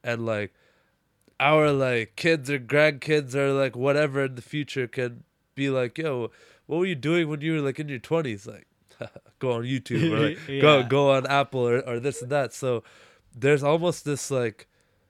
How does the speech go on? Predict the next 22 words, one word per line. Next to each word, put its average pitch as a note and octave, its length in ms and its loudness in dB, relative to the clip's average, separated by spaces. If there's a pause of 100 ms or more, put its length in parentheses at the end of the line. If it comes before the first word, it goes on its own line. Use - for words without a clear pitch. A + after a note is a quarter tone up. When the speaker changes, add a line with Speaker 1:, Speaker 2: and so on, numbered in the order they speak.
(1000)
Speaker 1:
y-, C3 240 -10
you D3+ 220 0
want C#3 380 2
it C3 140 -8
to B2 100 -12
be A#2 360 -6 (180)
as G#2+ 220 -10 (220)
great B2+ 260 0
as G#2 160 -8
you G#2 80 -10
can, G#2 360 -10 (920)
but B2 160 -2
you're B2 140 -4
balancing A2+ 560 -6
that A2+ 260 -6
with, G#2+ 220 -8 (480)
"I A2 80 -4
wanna A2 260 -4
put - 260 -8
out G#2 260 -6 (800)
very G#2 300 -6
consistently." - 760 -16